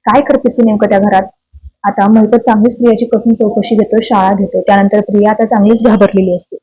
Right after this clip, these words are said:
महिपत आता तिला धमकी देतो की, "माझं किंवा माझ्या मुलीचं या केसमध्ये नाव आलं ना, तर मी तुलाही जिवंत सोडणार नाही." आता याच्याच टेन्शनमध्ये प्रिया तिथून निघून जाते, कारण तिची आता दोन्ही बाजूने चांगलीच कोंडी झालेली असते.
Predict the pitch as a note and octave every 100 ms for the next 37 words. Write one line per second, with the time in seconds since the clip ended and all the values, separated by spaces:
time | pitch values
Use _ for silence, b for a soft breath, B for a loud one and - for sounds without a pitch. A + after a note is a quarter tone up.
0 | _ b b - A#3 A3 A#3+ A3+ G#3 G#3+
1 | G#3 G#3 G3 A#3+ A#3+ A3+ A#3 G#3 G3 A#3+
2 | B3 A#3+ G#3+ A3+ G#3+ A3 A#3 A3+ A#3 A3
3 | A#3 A3 G#3+ G3+ G#3 F#3 A3 G3+ A3+ A3+
4 | A3+ A3 G#3 B3 - - - G3 A3 G#3+
5 | A3 A#3+ G#3 F#3 F#3+ F#3 F3+ E3 - -
6 | b b - - G3+ G3 F#3 A3+ - G#3
7 | A#3+ A#3 A3+ A#3+ G#3+ A3 A3+ A3 A#3 G#3
8 | A3 A3 G3 F#3+ G3 F#3+ G3 G3+ A#3 G#3
9 | G#3+ G#3 G3+ A3+ G#3+ G#3 A3+ A3+ G#3 A3
10 | - A3 G3+ G#3+ G#3 F#3+ F3+ F#3 -